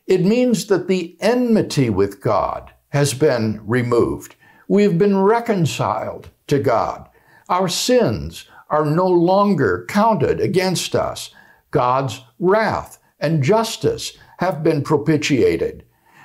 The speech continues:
God is no longer the one who condemns us, but now he is the one who justifies us.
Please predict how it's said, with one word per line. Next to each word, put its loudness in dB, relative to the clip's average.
God 2
is 2
no 2
longer 2
the 2
one -2
who 0
condemns -2
us, -2
but 0
now 0
he 0
is -2
the 0
one -2
who 0
justifies -2
us. -10